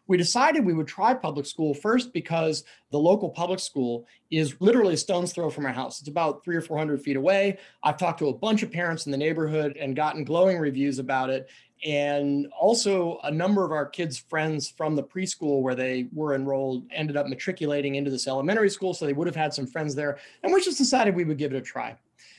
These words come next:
When the covid epidemic hit, there was a lot of uncertainty about what was going to happen at the local public schools. And ultimately, they decided to go to a full virtual experience.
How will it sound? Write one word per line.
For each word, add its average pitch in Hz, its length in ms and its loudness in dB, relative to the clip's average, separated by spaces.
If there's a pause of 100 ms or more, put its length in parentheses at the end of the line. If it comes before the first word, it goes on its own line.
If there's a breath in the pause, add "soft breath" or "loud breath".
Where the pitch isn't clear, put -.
(260 soft breath)
When 196 240 10
the 185 80 4
covid 320 320 4
epidemic 143 520 -2
hit, 143 460 -2
there 160 140 0
was 143 100 -2
a 170 60 -2
lot 170 240 2
of 151 200 -4
uncertainty 151 500 0
about 135 360 -4 (320)
what 147 180 -2
was 143 120 -2
going 147 180 -2
to 127 60 -4
happen 147 360 -4
at 127 200 -6 (160)
the 143 40 -2
local 131 300 0
public 170 320 -2
schools. 135 380 -4
And 151 100 -4
ultimately, 175 480 0
they 143 140 -2
decided 147 480 0
to 135 60 -2
go 143 200 2
to 139 140 0
a 127 100 -2
full 160 480 -2
virtual 131 560 -4
experience. 117 640 -8